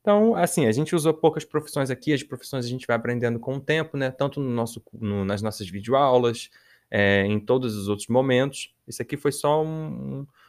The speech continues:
um, um episódio rápido pra você saber lidar com esse tipo de pergunta e como você vai poder também responder se alguém perguntar pra você.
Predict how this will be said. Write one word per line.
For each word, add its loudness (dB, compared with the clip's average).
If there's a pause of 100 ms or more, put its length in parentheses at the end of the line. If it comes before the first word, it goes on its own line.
(140)
um, -6
um -2
episódio 2
rápido 0
pra -4
você -6
saber -2
lidar -2
com -6
esse -8
tipo -10
de -8
pergunta -4
e -2
como -4
você -6
vai -2
poder -6
também -6
responder -4
se -4
alguém -4
perguntar -6
pra -4
você. -6